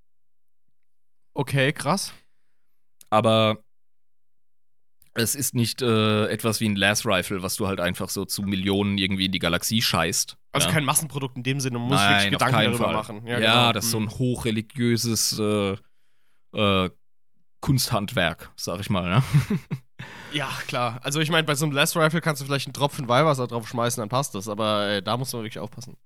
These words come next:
Speaker 2: Und es stecken halt auch schreckliche Geheimnisse des dunklen Ze-, dunklen Zeitalters der Technologie hinter der Produktion von solchen Blechbuben. Das darf man auch nicht vergessen.
Speaker 1: Genau, also das Wissen von damals haben sie ja nicht weggeworfen. Sie haben's einfach nur modifiziert.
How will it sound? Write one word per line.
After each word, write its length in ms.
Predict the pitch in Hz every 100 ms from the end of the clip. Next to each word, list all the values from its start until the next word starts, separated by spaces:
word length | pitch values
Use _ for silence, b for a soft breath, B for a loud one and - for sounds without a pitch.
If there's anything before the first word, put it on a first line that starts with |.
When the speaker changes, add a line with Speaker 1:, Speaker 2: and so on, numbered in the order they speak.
| - - - - - - - - - -
Speaker 2:
Und 280 | - 117 110 - -
es 220 | 123 127
stecken 280 | - 131 127
halt 140 | 123
auch 140 | 120 104
schreckliche 480 | - 127 127 113
Geheimnisse 560 | 113 98 113 117 107 107
des 140 | 92
dunklen 260 | - 117 -
Ze-, 200 | - 107 -
dunklen 320 | 139 143 135
Zeitalters 500 | 127 120 123 113 107 -
der 120 | 113
Technologie 720 | 113 117 110 101 110 113 98 - -
hinter 440 | 113 104 101 92
der 120 | 87 98
Produktion 460 | 110 101 - 104
von 120 | 107
solchen 300 | 101 98 104
Blechbuben. 520 | 87 85 - 80 76 - - - - - - - -
Das 120 | -
darf 140 | 110
man 100 | 101
auch 120 | 92
nicht 120 | 104 -
vergessen. 340 | 87 87 - - - - B
Speaker 1:
Genau, 400 | - 123 135 180
also 180 | 123 127
das 260 | 131 131 131
Wissen 300 | 185 - 151
von 140 | 143
damals 300 | 123 131 143
haben 100 | 135
sie 80 | 120
ja 40 | 113
nicht 140 | 104
weggeworfen. 580 | 135 120 101 98 101 101
Sie 140 | - 113
haben's 120 | 120
einfach 140 | 127
nur 100 | 127
modifiziert. 720 | 123 120 123 117 139 110 -